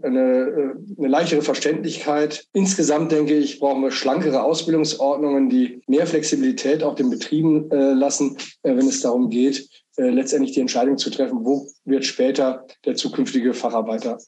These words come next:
eingesetzt. Worauf wir allerdings nicht verzichten dürfen, ist, dass wir auch den Änderungen, die jetzt durch die Transformation, äh, auf unsere Betriebe zukommen und auch auf unsere gesamte Gesellschaft zukommen,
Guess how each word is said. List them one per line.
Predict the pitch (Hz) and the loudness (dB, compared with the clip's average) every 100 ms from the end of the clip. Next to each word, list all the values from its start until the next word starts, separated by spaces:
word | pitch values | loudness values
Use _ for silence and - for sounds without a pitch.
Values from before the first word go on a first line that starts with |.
| _ | _
eingesetzt. | 131 135 123 104 95 95 - - _ - | -2 0 0 -2 -4 -6 -6 -12 _ -4
Worauf | 127 156 | -2 0
wir | |
allerdings | 160 165 160 | 0 0 0
nicht | 185 | 0
verzichten | 185 160 208 202 - | 0 0 0 -2 -2
dürfen, | 190 190 - 170 | 0 0 0 0
ist, | 165 165 - _ - | 0 -4 -12 _ -4
dass | 139 | -2
wir | 143 143 143 139 151 | 2 2 2 0 -2
auch | 143 | -4
den | 143 135 135 139 - | 0 2 2 0 -2
Änderungen, | 165 175 151 151 135 | 0 2 4 4 4
die | 135 | 2
jetzt | 139 139 | 2 0
durch | 139 | -2
die | |
Transformation, | 135 143 139 139 131 - 151 156 | 0 -2 0 0 0 2 2 2
äh, | 151 | 0
auf | 143 131 127 123 | -2 0 0 -2
unsere | 131 123 | -4 -4
Betriebe | 123 - 127 117 | -4 -2 -2 -2
zukommen | 135 - 127 120 | -4 -2 0 0
und | 113 | -2
auch | 120 | -4
auf | 120 | -6
unsere | 135 127 | -6 -4
gesamte | 120 123 113 | -2 0 0
Gesellschaft | 117 131 156 156 - | 0 0 2 0 -2
zukommen, | - 117 131 147 147 | -6 -4 -2 -2 -4